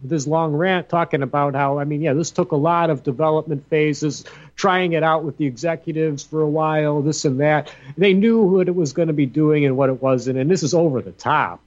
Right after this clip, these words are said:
I mean, so for you to be over here asking me what's a white man and almost implying that other races are more distinct, that's, I mean, come on now. You seem like you might have, like, a, a secret anti-white agenda there yourself, sir.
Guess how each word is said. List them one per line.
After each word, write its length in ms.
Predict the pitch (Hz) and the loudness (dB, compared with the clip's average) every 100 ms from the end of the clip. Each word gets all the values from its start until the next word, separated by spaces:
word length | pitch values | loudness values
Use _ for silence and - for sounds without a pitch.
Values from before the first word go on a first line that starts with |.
| - | -12
I 80 | 127 | -8
mean, 240 | 123 139 | -4 -4
so 280 | - 156 120 - 139 - | -2 -2 -2 -10 -18 -2
for 60 | 180 | 2
you 140 | 240 | 4
to 60 | 214 | 2
be 180 | 190 - | 2 2
over 220 | 185 180 | 2 2
here 200 | 156 180 | 2 2
asking 320 | 170 175 - | 0 -2 -2
me 80 | 165 | -2
what's 240 | 151 170 147 | -2 -2 -4
a 60 | |
white 460 | 110 135 196 202 - | -2 0 0 0 -4
man 420 | 107 95 92 98 - 147 | -4 -4 -8 -14 -14 -6
and 140 | 135 | -2
almost 280 | 160 165 - | 0 0 -2
implying 380 | 143 160 156 143 | -2 0 2 0
that 100 | 147 | 0
other 240 | 165 165 | 0 2
races 460 | 156 147 - 139 139 | 2 0 -4 -2 -2
are 140 | 127 | -2
more 300 | 135 143 131 - _ _ | 0 -2 -2 -6 _ _
distinct, 920 | 135 - - 202 196 139 - - - | -6 -4 0 2 2 0 -6 -8 -6
that's, 540 | 170 180 - - - - | -4 -4 -8 -10 -10 -6
I 100 | 175 | -2
mean, 140 | 190 185 | -2 -2
come 160 | 208 175 | 0 0
on 260 | 202 170 | 0 -2
now. 200 | 101 107 | -6 -10
You 260 | 127 185 185 | -12 -12 -12
seem 180 | - 247 | -10 -6
like 160 | 214 | -4
you 120 | 220 208 | -2 -2
might 160 | 208 202 | -2 -2
have, 140 | 190 170 | -2 -4
like, 160 | 170 | -6
a, 300 | 151 135 123 120 | -4 -4 -6 -10
a 60 | 135 | -12
secret 360 | - 196 165 | -8 -6 -2
anti-white 680 | 160 175 147 135 160 180 160 - _ - | -2 -2 -2 0 2 2 2 -6 _ -12
agenda 500 | 127 117 202 226 190 | -8 0 2 4 4
there 140 | 180 | 4
yourself, 480 | 185 185 - 254 220 | 4 2 2 2 0
sir. 260 | - 117 | -4 -8